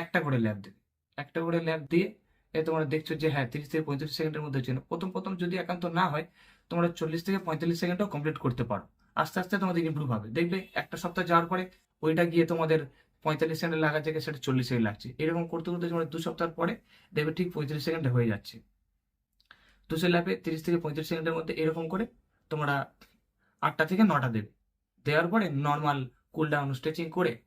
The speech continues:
আবার বাড়ি চলে যাবে। এই ছিল তোমাদের এটা সম্পূর্ণ ষোলোশো মিটার অল্প সময়ের মধ্যে কিভাবে করবে এই ওয়ার্কআউট। এইগুলো যদি তোমরা ঠিকঠাকভাবে পালন করো, আশা করি তোমরা ছয় থেকে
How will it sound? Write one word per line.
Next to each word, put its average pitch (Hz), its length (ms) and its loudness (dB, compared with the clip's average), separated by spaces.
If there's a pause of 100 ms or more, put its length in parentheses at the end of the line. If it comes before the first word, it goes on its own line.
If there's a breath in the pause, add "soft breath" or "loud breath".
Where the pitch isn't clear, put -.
(420)
আবার 110 200 -2
বাড়ি 104 200 -6
চলে 101 160 -14
যাবে। - 140 -20 (260)
এই 151 140 -2
ছিল 165 120 -2 (120)
তোমাদের 143 320 -4 (600)
এটা 139 140 -2 (120)
সম্পূর্ণ 147 360 -4 (160)
ষোলোশো 139 340 -4
মিটার 139 280 -2
অল্প 123 120 -2 (100)
সময়ের 139 240 -4
মধ্যে 135 220 -2
কিভাবে 147 320 -4
করবে 185 140 -4 (100)
এই 127 100 4
ওয়ার্কআউট। 113 300 2 (120)
এইগুলো 156 280 -2
যদি 165 200 -2
তোমরা 156 240 -2
ঠিকঠাকভাবে 160 440 -2
পালন 147 240 0
করো, 185 140 -2 (420 loud breath)
আশা 139 160 -2
করি 147 200 -4
তোমরা 147 160 -2 (140)
ছয় 139 240 -4
থেকে 156 160 -6